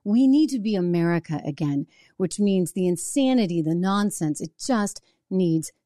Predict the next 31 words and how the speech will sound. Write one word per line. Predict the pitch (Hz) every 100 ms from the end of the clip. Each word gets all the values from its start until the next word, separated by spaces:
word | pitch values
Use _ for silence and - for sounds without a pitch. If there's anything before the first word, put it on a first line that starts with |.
| -
to | 175
stop. | - 147 - -
Can | - 180
we | 165
just | 175 -
say | 208 208
that? | 214 - _ _ _ _ _ _ _ _ _
I | 202
mean, | 202 190 170
it, | 202 196
wow, | 185 165 160 -
wow. | 208 190 165 -
I, | 226 233
I, | 254 247 247
I, | 240 254 233
I'm | 254
just | 220 -
amazed | 175 180 185 170 156 151 -
at | 185 156 160 - _ _ _ _
how | - 220 208 185 175 165 _ _ _ _ _ _ _ _ _ _ _ _ _ _ _ _ _ _ _ _ _ _ - - - - _ _ _ _ _ _ _ _ _ _ _ -
absent, | 208 202 - 165 - _ _ _ _ _ _ -
and | 185
I | 185
mean | 202 208
that | 185 175 -
in, | 175 170
in | 185
more | 185 196 185
ways | 180 165
than | 160 165
one, | 170 143 180